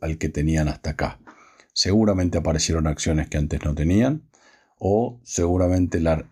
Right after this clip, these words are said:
esas acciones que antes las sentían tibias, ahora están más decididos a, a llevarlas a cabo,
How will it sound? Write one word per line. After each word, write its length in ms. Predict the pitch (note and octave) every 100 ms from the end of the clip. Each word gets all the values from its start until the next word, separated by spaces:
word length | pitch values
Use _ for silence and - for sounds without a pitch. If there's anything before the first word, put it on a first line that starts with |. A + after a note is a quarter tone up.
| -
esas 340 | - F#2 F#2
acciones 440 | E2 - F#2 E2 -
que 120 | F#2
antes 400 | F2 - E2 -
las 160 | D2+ -
sentían 480 | D2+ D#2 E2 D#2
tibias, 540 | D#2+ G#2 A#2 A#2 - - _ -
ahora 220 | E2 E2+
están 240 | - F2
más 260 | D#2 D#2 D2
decididos 720 | E2 - D2+ D#2+ E2+ F2+ - _ _ _
a, 240 | - D#2 -
a 160 | D#2 C#2+
llevarlas 480 | C#2+ C#2+ C#2+ C#2 D#2
a 120 | D2
cabo, 360 | D2 C2 -